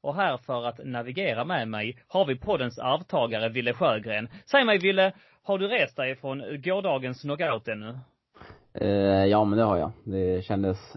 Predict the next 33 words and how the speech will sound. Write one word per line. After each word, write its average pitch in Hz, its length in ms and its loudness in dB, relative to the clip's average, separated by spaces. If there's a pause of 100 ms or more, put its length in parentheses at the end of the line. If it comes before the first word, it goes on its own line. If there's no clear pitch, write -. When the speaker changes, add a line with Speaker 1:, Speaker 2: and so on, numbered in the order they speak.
Speaker 2:
kändes 117 380 0
rätt 123 200 2
bra 117 300 4
ändå 107 180 0
när 104 80 0
man 101 120 2
vaknade 98 360 0
i 95 40 -2
morse, 98 400 -4
men 98 220 0
det 98 60 0
var 98 140 4
en 98 140 2
väldigt 104 280 2
tuff, - 500 -6
eh, 92 280 -2
gårdag 101 400 2
där, 95 340 2
ja, - 280 -8
efter 107 220 -2
matchen 95 340 -2
och, - 320 -6
eh, 90 340 0
på - 140 -2
kvällen. 104 360 2
Men 98 100 0
det 104 60 -2
blev 113 140 2
bara 110 140 4
bättre 104 300 -2
och 95 40 -4
bättre 104 240 -2
faktiskt. 90 460 -10